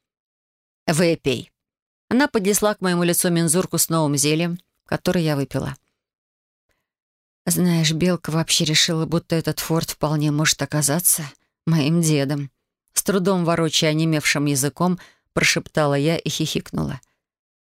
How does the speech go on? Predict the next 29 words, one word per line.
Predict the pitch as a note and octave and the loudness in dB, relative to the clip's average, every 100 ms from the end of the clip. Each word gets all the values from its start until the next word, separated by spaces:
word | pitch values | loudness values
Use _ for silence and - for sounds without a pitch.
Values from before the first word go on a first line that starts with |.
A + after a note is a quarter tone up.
| - | -2
Всему | - G#3+ G#3+ | 0 0 0
виной | F#3+ F#3+ F#3+ F3 | 0 2 2 2
усталость | - - G3 F3+ D#3+ - | 0 0 0 0 -2 -2
и | - | 0
зелье, | D#3 D#3 F3+ C3+ | 2 2 2 0
которое | - D3 D#3+ D#3 | -2 -4 -2 -2
затуманило | C#3+ - D3+ D3 C#3+ C#3 C#3 | -2 -2 0 0 2 0 0
разум. | D3+ C#3 C3+ - _ _ _ _ _ | -2 -4 -6 -10 _ _ _ _ _
Я | F#3 | 0
никогда | A3 A#3+ A#3 C4 | 0 0 0 0
не | G#3+ | 2
лезла | F3+ G#3 F3 | 2 2 0
в | D3 | 0
бабушкину | D#3 D3 D3+ - D3+ | 0 -2 -4 -2 0
насыщенную | D3 D3 D3 C#3 D3+ D3+ | 0 0 0 0 0 0
жизнь, | C#3+ C#3+ C3+ C3+ _ _ | 0 -2 -4 -10 _ _
не | - | -2
спрашивала | A#3 A#3+ A#3 - D3+ D3 | -2 0 0 0 0 0
её | C#3+ D3 | 2 0
о | |
мужьях, | D3 C#3 D3 F3 F3+ | 0 -2 0 0 0
любовниках | C#3+ C3+ D#3 F#3 E3+ - D3+ - - | -2 0 0 0 0 -4 -6 -8 -10
и | - | -6
прочем. | - E3+ F3 - C#3+ - _ _ _ | -2 0 0 -2 -4 -10 _ _ _
Если | - - F#3+ | -2 0 0
хотела, | F#3+ F3+ G3+ F#3 | 0 0 2 2
она | E3+ E3 | 0 0
сама | - D#3+ C#3+ | 0 0 0
рассказывала. | C#3 - C#3 C3+ C3+ - | -2 -2 -4 -4 -4 -6